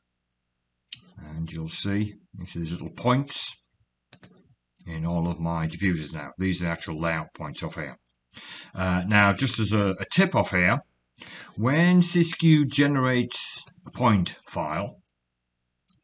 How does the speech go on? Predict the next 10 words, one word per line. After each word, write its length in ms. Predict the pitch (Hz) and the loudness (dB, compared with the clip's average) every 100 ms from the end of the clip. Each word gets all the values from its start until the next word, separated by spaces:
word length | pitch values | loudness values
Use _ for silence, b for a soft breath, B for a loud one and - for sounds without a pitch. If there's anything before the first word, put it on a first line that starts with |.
| - - | -14 -2
uh, 300 | 104 98 92 - | 0 2 0 0
it 360 | 107 - - - | -2 -2 -6 6
prefixes 1160 | 147 160 160 - 202 - - 110 101 107 - B B B - | 10 10 8 -2 -4 -2 -2 0 0 0 -4 B B B -2
the 100 | 104 | 4
name 220 | 113 113 | 6 6
of 100 | 92 | 2
the 100 | 92 | -2
point 540 | - - 160 92 104 - b b b 95 | -4 2 4 4 2 -4 b b b 2
with 320 | 113 110 110 | 4 4 2
the 260 | 107 107 | 2 2